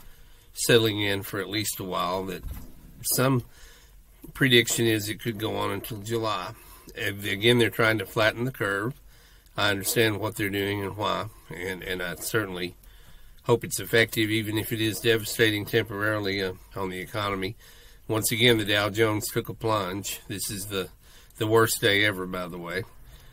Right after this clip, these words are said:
This even beats the, uh, the record of the Black Friday in nineteen eighty-seven.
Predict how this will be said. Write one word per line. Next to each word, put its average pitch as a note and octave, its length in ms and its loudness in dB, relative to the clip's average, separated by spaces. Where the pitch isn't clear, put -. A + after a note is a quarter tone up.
This F#2+ 260 -6
even G2 300 -2
beats G2 380 -4
the, F2 240 -6
uh, F2 120 -4
the F#2 140 -8
record F#2+ 440 -2
of F#2 240 -6
the F#2 80 -10
Black G2 320 -2
Friday G2 480 -2
in F#2 100 -4
nineteen F#2+ 380 -6
eighty-seven. F#2 640 -4